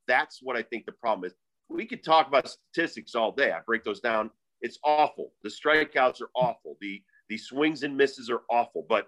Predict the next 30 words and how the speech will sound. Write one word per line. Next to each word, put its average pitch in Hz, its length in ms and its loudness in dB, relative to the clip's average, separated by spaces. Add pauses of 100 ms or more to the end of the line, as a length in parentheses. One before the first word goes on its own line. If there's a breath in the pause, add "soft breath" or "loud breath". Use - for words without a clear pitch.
(240)
the, 120 260 0
the, 110 140 2 (100)
the 110 80 -4 (100)
biggest 156 360 0
thing 151 280 0
is 139 260 0
the 107 100 -4
lack 113 360 0
of 143 120 -8
shame, 95 640 -2 (220)
the 95 120 -4
lack 107 300 0
of 123 160 -4
discipline 110 720 -4 (260)
when, 110 380 2
when 101 260 0
you're 131 340 4
faced 151 480 0
with 113 160 -4
helping 135 380 2
your 123 160 2
team 123 300 -4
and 101 220 -4
you 127 120 -4
don't 135 200 4
get 135 140 0
the 123 80 -4
job 120 360 2
done. 139 200 0 (340)
That, 120 340 -2